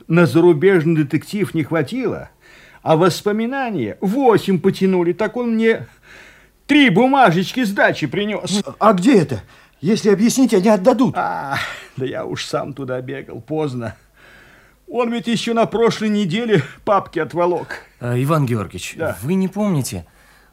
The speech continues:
Speaker 3: было в воспоминаниях что-нибудь о Николае Пустырёве? Это молодой писатель, он пропал без вести в октябре сорок первого.
Speaker 1: А что о нём, <laughs> э, писать-то? Грамотный был, м, очкастый.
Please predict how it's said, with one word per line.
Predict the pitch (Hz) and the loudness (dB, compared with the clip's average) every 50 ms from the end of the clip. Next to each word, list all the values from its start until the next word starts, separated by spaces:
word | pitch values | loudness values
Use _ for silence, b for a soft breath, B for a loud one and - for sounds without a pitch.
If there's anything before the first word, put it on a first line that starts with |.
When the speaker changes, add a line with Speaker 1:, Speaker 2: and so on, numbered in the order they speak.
| b b | b b
Speaker 3:
было | - 113 135 196 226 214 202 | -10 -6 -2 -2 -2 0 -2
в | 175 165 | -4 -4
воспоминаниях | 170 156 - - 139 151 151 156 165 160 156 151 143 | -6 -8 -6 -4 -2 -2 0 0 0 -2 -2 -2 -2
что-нибудь | 143 - - - 165 165 156 147 147 143 127 - - | -4 -6 -8 -6 -4 -4 -2 -2 -2 -4 -4 -6 -8
о | 131 135 | -6 -4
Николае | 139 135 - 151 151 156 151 147 143 | -4 -2 -2 -2 -2 0 0 0 -2
Пустырёве? | 147 - 139 - - - 156 151 139 131 117 101 85 78 71 - _ _ _ _ _ _ _ _ _ _ _ _ _ _ - | -2 -6 -6 -6 -6 -4 -2 -2 0 0 0 -2 -2 -6 -10 -12 _ _ _ _ _ _ _ _ _ _ _ _ _ _ -8
Это | - 170 165 175 | -6 -4 -2 -2
молодой | 180 185 196 190 165 196 185 | 0 0 0 0 0 0 -2
писатель, | 185 - 180 - - 190 160 117 - 107 113 | 0 -2 -4 -2 0 0 -2 -2 -2 -4 -2
он | 131 135 123 | -2 -2 -2
пропал | - 127 135 139 - 147 143 139 | -2 -2 -4 -4 -2 -4 -4 -4
без | 127 127 170 170 139 | -4 -2 -4 -2 -2
вести | 139 131 123 - - 113 101 | -2 -4 -6 -4 -6 -4 -4
в | 98 95 92 101 | -4 -6 -8 -10
октябре | 101 - - 127 135 139 135 | -10 -8 -6 -4 -2 -2 -2
сорок | - 147 143 147 143 - | -2 -2 -2 -2 -4 -2
первого. | - 135 117 101 85 78 71 69 - _ _ _ _ _ _ _ _ _ _ | 0 0 0 0 0 -4 -8 -10 -14 _ _ _ _ _ _ _ _ _ _
Speaker 1:
А | - 92 | -14 -12
что | - - - - 95 92 | -12 -12 -12 -10 -10 -10
о | 95 | -8
нём, | 95 101 101 95 - | -8 -8 -10 -10 -8
<laughs> | |
э, | - 110 90 82 - - 90 85 - - 90 80 - | -8 -8 -8 -8 -14 -16 -18 -18 -16 -14 -14 -14 -10
писать-то? | - 107 - - 107 85 - _ - 78 71 64 - - | -10 -10 -8 -8 -10 -12 -14 _ -20 -20 -20 -20 -20 -20
Грамотный | 82 82 76 80 87 92 113 135 139 139 139 139 - - 135 | -18 -18 -16 -12 -8 -2 0 2 2 2 0 -2 -2 -2 -2
был, | 117 120 135 135 131 127 B B B B B B B B | 0 0 0 -2 -2 -4 B B B B B B B B
м, | 82 82 80 78 78 78 78 76 82 | -18 -18 -16 -16 -16 -16 -14 -14 -12
очкастый. | 92 95 - - - 90 90 117 139 - - - 147 143 139 127 | -12 -10 -12 -12 -10 -8 -4 -4 -4 -4 -4 -2 -2 -2 -2 -2